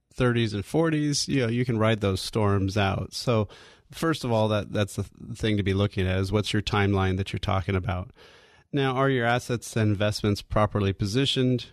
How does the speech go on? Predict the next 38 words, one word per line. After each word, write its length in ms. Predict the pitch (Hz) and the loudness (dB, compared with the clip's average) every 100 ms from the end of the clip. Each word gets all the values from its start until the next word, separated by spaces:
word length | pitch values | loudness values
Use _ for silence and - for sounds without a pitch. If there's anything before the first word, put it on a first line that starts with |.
| _ _ _ | _ _ _
Do 100 | 110 | 0
you 60 | |
have 120 | 98 - | 0 0
too 200 | - 139 | -2 0
much 260 | 127 117 | 0 -2
market 300 | 110 110 110 | -2 0 0
risk 340 | 101 107 107 - | 0 0 0 -4
associated 540 | 101 110 - 104 101 | -2 0 2 2 2
with 100 | 95 | 0
your 120 | 90 | -2
retirement 500 | 87 - 120 113 113 | -6 -4 0 2 0
funds? 540 | - 117 107 110 107 - _ _ _ _ _ _ | 0 0 2 0 -2 -10 _ _ _ _ _ _
How 220 | - 135 | -6 -2
much 180 | 143 135 | 0 0
of 60 | 120 | 0
your 120 | 113 | 2
retirement 460 | 107 - 117 120 101 | 0 0 0 2 2
assets 440 | 101 113 123 127 | 2 0 -4 -4
can 180 | - 107 | -2 0
you 80 | 92 | 0
afford 400 | - 101 104 131 | -2 0 0 0
to 80 | |
lose? 580 | 95 98 104 135 151 - - | 0 2 2 0 -4 -10 -6
And, 320 | 113 107 - - _ _ | 0 0 0 -10 _ _
you 100 | 104 | -6
know, 100 | 107 | -2
how 180 | 113 127 | 0 2
long 240 | 127 143 | 2 2
are 80 | 123 | 2
you 180 | 110 110 | 2 2
gonna 140 | 104 | 2
able 260 | 113 107 101 | 2 2 0
to 60 | |
wait 240 | 98 117 - | 0 -2 0
for 120 | 110 | 0
those 180 | 104 - | 0 0
to 80 | |
recover? 580 | 101 92 - 135 98 92 | -6 -8 -4 -4 -2 -8